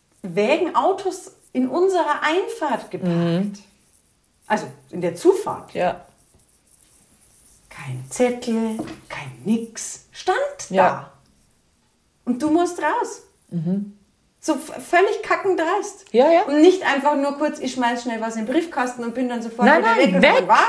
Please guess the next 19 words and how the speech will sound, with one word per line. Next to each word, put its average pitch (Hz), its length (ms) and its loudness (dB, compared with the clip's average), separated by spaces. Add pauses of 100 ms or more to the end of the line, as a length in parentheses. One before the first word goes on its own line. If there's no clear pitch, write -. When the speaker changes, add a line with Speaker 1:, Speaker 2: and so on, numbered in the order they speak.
Speaker 2:
Vierundzwanzig 320 600 4
Speaker 1:
nicht - 100 0
gar 427 120 2
nicht. 466 100 -4
Speaker 2:
Stunden 415 120 -2
Speaker 1:
Weg. 339 400 6
Speaker 2:
weg. - 60 -14 (520)
Speaker 1:
Also 226 180 0
ja, 208 120 2
okay, 226 180 -4
vierundzwanzig 226 520 -4
Stunden 254 280 -4
nicht. 302 200 -4 (240)
Aber 180 140 4
Speaker 2:
Ja, 180 140 6
aber - 120 6
Speaker 1:
allein 294 360 4
schon 320 400 2
das, 359 360 -2